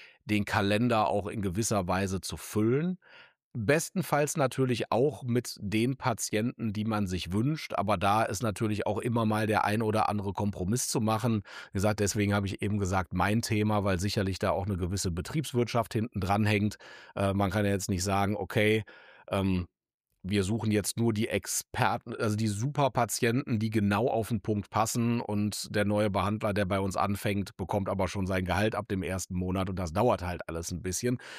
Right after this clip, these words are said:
Also es gibt immer Ausnahmen, aber es geht ganz klar in dem Markt darum, die zur eigenen Praxis passenden Patienten zu finden, sowohl was den Wert-, der Wertekontext angeht, was das Gesundheitsverständnis angeht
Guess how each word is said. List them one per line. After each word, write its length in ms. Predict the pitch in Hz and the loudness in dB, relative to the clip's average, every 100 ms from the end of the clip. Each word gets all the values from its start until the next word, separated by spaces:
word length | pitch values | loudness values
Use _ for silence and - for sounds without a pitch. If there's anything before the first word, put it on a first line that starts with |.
| - | -4
Also 140 | 113 139 | 0 0
es 100 | 120 | 0
gibt 160 | 170 | 0
immer 280 | - 156 127 | 0 0 2
Ausnahmen, 640 | 110 135 - 123 120 120 | 0 -2 0 0 2 0
aber 320 | - 110 110 104 | 0 0 0 -2
es 120 | - | -6
geht 220 | 107 104 | -6 -4
ganz 300 | 87 107 - | -4 -4 -6
klar 440 | - 98 107 110 - - - - _ _ | -4 -2 0 -2 -4 -14 -20 -20 _ _
in 260 | 147 185 147 | 2 2 4
dem 280 | 143 135 | 2 2
Markt 440 | 110 110 131 - - | 2 2 0 -2 -2
darum, 800 | 101 117 131 127 127 131 127 101 | 0 0 0 0 0 0 -2 0
die 340 | 104 107 98 - _ _ | 2 2 0 -4 _ _
zur 240 | - - - | -12 -6 -4
eigenen 500 | - 113 139 143 131 - | -2 0 0 0 0 -2
Praxis 640 | - 98 107 - - 104 | -4 0 0 -2 -2 -2
passenden 600 | - 104 110 117 107 104 | -2 -2 0 2 2 2
Patienten 600 | - 90 - 101 98 - | 0 -2 -2 -2 -2 -4
zu 140 | - 87 | -4 -4
finden, 600 | - 156 156 143 127 123 | 0 0 0 0 0 2
sowohl 460 | 104 95 92 110 104 | 2 0 2 2 2
was 180 | - | 0
den 240 | - 90 87 | -2 -2 0
Wert-, 300 | 110 117 110 | 0 0 -2
der 100 | 104 | -2
Wertekontext 1040 | 95 95 123 127 127 - 110 107 110 - | -2 2 2 2 -2 0 -2 0 -2 0
angeht, 420 | - 107 104 104 95 | 0 2 2 0 0
was 160 | 101 | -2
das 340 | - 95 - - | -2 -4 -4 -4
Gesundheitsverständnis 1200 | 107 95 107 113 101 - 101 90 98 95 92 92 | 0 2 2 2 0 0 -4 -4 -2 -2 -4 -2
angeht 400 | - 95 98 | -2 0 -2